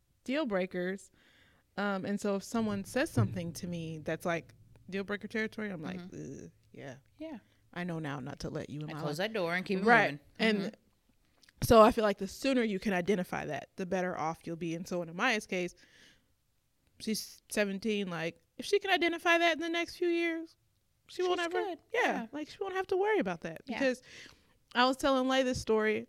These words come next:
Speaker 1: about how I went out for my birthday and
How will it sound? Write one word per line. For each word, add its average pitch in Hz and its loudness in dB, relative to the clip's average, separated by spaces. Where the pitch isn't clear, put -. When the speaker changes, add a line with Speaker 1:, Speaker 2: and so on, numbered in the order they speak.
Speaker 1:
about 214 2
how 214 0
I 233 -2
went 233 2
out 226 2
for - -8
my 214 -2
birthday 190 -4
and 180 -4